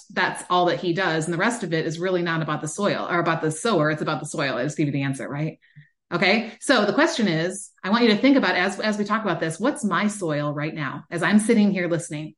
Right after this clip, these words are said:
wherever you are, whenever this is, what's the soil of my heart? Because there were a lot of people who heard Jesus' words, right? But not all of them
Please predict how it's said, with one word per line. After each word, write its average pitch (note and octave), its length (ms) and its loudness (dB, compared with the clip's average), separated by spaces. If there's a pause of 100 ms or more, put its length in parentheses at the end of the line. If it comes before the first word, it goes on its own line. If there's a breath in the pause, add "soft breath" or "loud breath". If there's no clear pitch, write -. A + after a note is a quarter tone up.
wherever G#3 300 2
you C4+ 160 6
are, F3+ 400 2
whenever G#3 320 2
this C4+ 180 2
is, D#3+ 400 -2 (320)
what's G#3+ 180 -4
the C4 60 -2
soil A3+ 300 0
of F3+ 60 -2
my E3 140 0
heart? - 400 -6 (340 loud breath)
Because B3 240 4
there A#3+ 160 8
were C4 100 6
a G3+ 80 2
lot G3 380 2
of D4+ 160 2
people G#3+ 340 2
who G3 140 -2
heard G#3+ 480 0
Jesus' F3+ 360 -2
words, B2+ 400 -8 (840)
right? F#3 280 2
But A3+ 320 4 (300)
not A3+ 260 2
all C4+ 260 2
of G#3+ 60 -4
them F3+ 460 -2